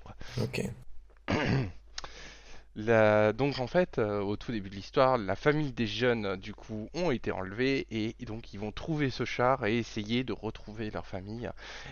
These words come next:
Speaker 1: Et c'est donc un périple sans fin puisque, euh, constamment il va y avoir des ennemis qui vont se mettre en, en travers leur route.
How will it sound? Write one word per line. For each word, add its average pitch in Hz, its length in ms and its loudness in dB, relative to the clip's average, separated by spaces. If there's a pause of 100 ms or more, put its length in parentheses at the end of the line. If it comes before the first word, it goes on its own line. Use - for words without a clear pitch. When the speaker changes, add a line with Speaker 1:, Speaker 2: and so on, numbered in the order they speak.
(140)
Speaker 1:
Et 107 400 4
c'est 123 160 2
donc 131 200 0
un 107 140 4
périple 123 480 2
sans 135 200 0
fin 170 240 0
puisque, - 340 -8
euh, 95 420 -2
constamment 143 480 2
il 123 140 -6
va 101 80 2
y 110 80 4
avoir 98 140 0
des 98 180 -4
ennemis 110 300 -4
qui - 100 -10
vont 98 160 -6
se - 120 -8
mettre 98 300 -6
en, 95 160 -6
en - 80 -8
travers 107 300 -2
leur 87 140 -6
route. - 280 -12